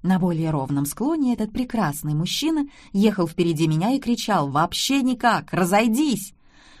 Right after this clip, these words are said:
Лыжники жались к обочине, а я гордо катилась посередине, на деревянных ногах, с закрытыми глазами и с расставленными, как крылья птицы, руками. Правда, это продолжалось недолго,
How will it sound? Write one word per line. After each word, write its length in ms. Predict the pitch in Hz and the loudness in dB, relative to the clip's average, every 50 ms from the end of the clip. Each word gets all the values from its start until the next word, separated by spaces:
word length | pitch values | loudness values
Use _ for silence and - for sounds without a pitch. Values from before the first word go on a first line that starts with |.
| - - | -6 0
Лыжники 600 | 170 190 226 285 294 269 247 247 254 247 247 226 208 | 2 4 6 6 4 4 4 4 4 4 4 2 0
жались 420 | 156 165 190 208 220 214 202 - | 2 2 2 2 4 2 0 0
к 80 | - 175 | -2 -4
обочине, 640 | 156 147 196 269 294 285 - 254 247 233 196 - - | -2 2 2 2 2 2 2 2 2 2 2 0 -2
а 120 | 151 147 | -4 -4
я 340 | 131 127 139 160 190 220 220 | -4 -2 -2 0 0 0 0
гордо 480 | 175 143 147 170 180 190 185 160 190 180 | -2 0 0 0 0 0 0 -2 -4 -4
катилась 560 | 185 175 170 - - 151 160 156 160 156 - | -4 -4 -6 -4 -4 -4 -2 -2 -4 -6 -6
посередине, 760 | - 165 156 - 180 180 180 156 160 180 165 143 131 - - - _ - - - 220 - | -6 -6 -4 -4 -2 -2 -2 -2 -2 -2 -2 -2 -6 -8 -14 -20 _ -20 -20 -16 -2 2
на 100 | 190 202 | 2 4
деревянных 720 | 160 175 156 160 147 165 180 202 214 208 202 190 196 - | 4 4 2 2 4 6 6 6 6 6 2 2 0 0
ногах, 480 | 180 180 180 165 185 160 135 127 - - - - - - - - | 0 0 0 0 0 -2 -4 -4 -10 -16 -20 -20 -20 -20 -8 -2
с 100 | 208 196 | 0 2
закрытыми 520 | 180 226 220 220 214 214 220 220 - 160 | 4 4 4 4 2 2 2 2 0 0
глазами 600 | 151 156 151 156 156 156 233 277 277 254 262 247 - - - - - | 0 2 2 2 2 2 2 2 2 2 0 -2 -6 -10 -18 -10 -2
и 100 | - 262 | -2 0
с 120 | 226 - | 0 2
расставленными, 960 | 220 220 214 220 - - - 254 285 285 262 254 254 240 233 240 233 240 247 | 2 2 2 2 0 4 4 6 6 6 4 4 2 4 4 4 6 4 2
как 260 | 247 - 202 196 196 | 2 2 -2 -2 -2
крылья 480 | - - 185 180 208 214 196 185 185 214 | -4 -4 0 2 2 4 4 2 0 0
птицы, 560 | - - - - 185 202 196 196 - 180 175 | -2 -4 -8 -2 0 0 0 0 -4 -4 -2
руками. 560 | 175 185 196 - 180 160 151 139 131 123 - - _ _ _ _ _ _ _ _ - - - | -2 -2 -2 -2 -6 -4 -4 -6 -6 -10 -14 -18 _ _ _ _ _ _ _ _ -20 -20 -10
Правда, 440 | - 277 330 370 349 226 196 156 - - | -4 -2 -2 0 0 0 0 -2 -2 -2
это 280 | - 277 330 320 277 - | -2 -2 0 -2 -2 -2
продолжалось 640 | 196 175 151 139 139 131 147 156 165 170 160 160 | 0 0 0 -2 -2 -2 -2 -2 -2 -2 -4 -4
недолго, 500 | 160 156 147 135 135 131 127 131 123 104 | -4 -4 -4 -4 -6 -8 -8 -10 -12 -16